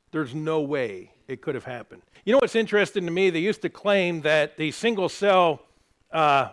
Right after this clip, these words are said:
organisms are just this blob floating around because that's when we first saw 'em under a microscope, that's what they look like. But then we get more powerful microscopes, and then we find out that they actually have parts inside of that.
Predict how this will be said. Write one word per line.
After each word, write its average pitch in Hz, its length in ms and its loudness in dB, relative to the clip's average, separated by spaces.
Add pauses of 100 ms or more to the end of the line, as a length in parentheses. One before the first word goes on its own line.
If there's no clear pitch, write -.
organisms 160 840 4
are 165 120 2
just 175 300 0
this 151 200 -2
blob 156 540 2
floating 175 340 0
around 151 360 0
because 147 280 -2
that's 165 240 0
when 156 240 -4
we 143 160 -6
first - 360 -2
saw 180 180 4
'em 165 80 -2
under 156 160 -2
a 139 40 -2
microscope, 160 600 -4
that's 165 160 -8
what 170 100 -10
they 175 120 -4
look 226 280 -2
like. 117 220 -10 (240)
But 165 120 -6
then 240 140 6
we 240 80 0
get 196 160 0
more 180 200 0
powerful 180 420 2
microscopes, 190 720 -2
and 185 40 -4
then 240 100 -2
we 254 100 -2
find 185 360 -2
out 214 200 0
that 165 100 -18
they 226 140 4
actually 220 260 -2
have 208 240 0
parts 240 340 4
inside 254 380 2
of 269 80 0
that. 302 300 2